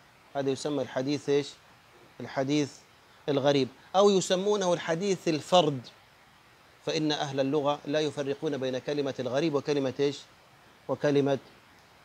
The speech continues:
وكلمة ال-، وكلمة الفرد. وأيضًا <clears throat> يقولون في الحديث الغريب أيضًا هو الذي يتفرد فيه بعضهم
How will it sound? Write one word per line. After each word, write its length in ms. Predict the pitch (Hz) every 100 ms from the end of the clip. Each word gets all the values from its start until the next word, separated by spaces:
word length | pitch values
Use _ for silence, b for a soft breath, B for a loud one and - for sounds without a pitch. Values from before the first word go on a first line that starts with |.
| - -
وكلمة 480 | 139 160 151 143 127
ال-، 120 | 131 -
وكلمة 440 | 131 131 151 143 123
الفرد. 340 | 120 - 110 107 - - - B B B B - - - -
وأيضًا 460 | 156 165 214 165 175 - -
<clears throat> 280 | 214 196 151 113 - - - - - - - - - -
يقولون 540 | 147 143 160 180 220 185
في 120 | 160
الحديث 400 | - 156 180 147
الغريب 400 | 147 160 170 165
أيضًا 260 | 170 156 156
هو 160 | 170 165
الذي 420 | 165 170 147 135 - - - - - - - - -
يتفرد 920 | 135 139 151 139 196 175 165 139 139 - -
فيه 480 | - 185 147 135 127 - - - - - -
بعضهم 760 | 147 196 185 180 180 208 196